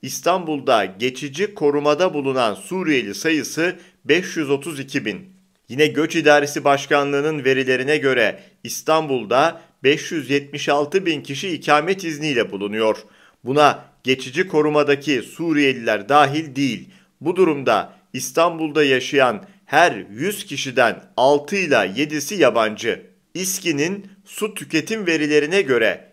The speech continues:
İstanbul'da yaklaşık iki buçuk milyon yabancı yaşıyor. Evet, mesele neymiş sevgili seyirciler? Mesele İstanbul'a üçüncü köprüyü yapmak değilmiş. Mesele İstanbul'un her tarafına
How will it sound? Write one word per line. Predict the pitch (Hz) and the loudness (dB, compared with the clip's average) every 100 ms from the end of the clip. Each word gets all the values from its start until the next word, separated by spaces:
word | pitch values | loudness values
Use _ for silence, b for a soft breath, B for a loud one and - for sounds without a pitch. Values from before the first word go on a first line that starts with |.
| _ | _
İstanbul'da | 135 - - 170 160 135 107 113 | -12 -8 0 2 2 -4 -2 -2
yaklaşık | 98 120 147 - 139 139 139 - b b _ | 2 2 2 -2 -4 -4 -6 -8 b b _
iki | 139 135 226 | -16 -8 -6
buçuk | 185 - 190 160 | -6 -6 -8 -6
milyon | 151 139 165 | -2 2 0
yabancı | 170 131 123 110 101 | 2 2 4 0 -2
yaşıyor. | 104 98 120 117 113 - _ _ _ b b | -2 -2 -2 0 0 -6 _ _ _ b b
Evet, | 214 170 165 | 0 0 0
mesele | 170 165 185 180 175 139 | -2 0 2 4 4 2
neymiş | 180 175 135 | -2 -2 -4
sevgili | - 127 107 107 | -2 -4 -2 -6
seyirciler? | - 113 110 170 175 - | -4 -4 -2 -4 -4 -10
Mesele | - 139 139 151 151 147 - | -8 -6 2 4 4 2 -4
İstanbul'a | 139 - 147 143 127 127 143 147 - 143 | -12 -2 -2 -2 -4 0 2 2 -2 -10
üçüncü | 135 156 139 139 | -8 -8 -8 -10
köprüyü | 135 123 - 117 120 | -4 -4 -4 -8 -4
yapmak | 113 110 - 160 - 143 | -2 -2 0 -4 -2 -2
değilmiş. | 143 135 107 95 - - b b - | 0 -2 -6 -12 -14 -16 b b -10
Mesele | 120 139 156 151 156 - | -4 0 4 4 4 2
İstanbul'un | - - 156 151 143 143 151 131 - _ | -8 -4 0 0 -2 -2 -2 -4 -12 _
her | 131 160 165 | 2 2 2
tarafına | 151 131 120 135 135 185 - | 2 2 0 -2 0 0 -2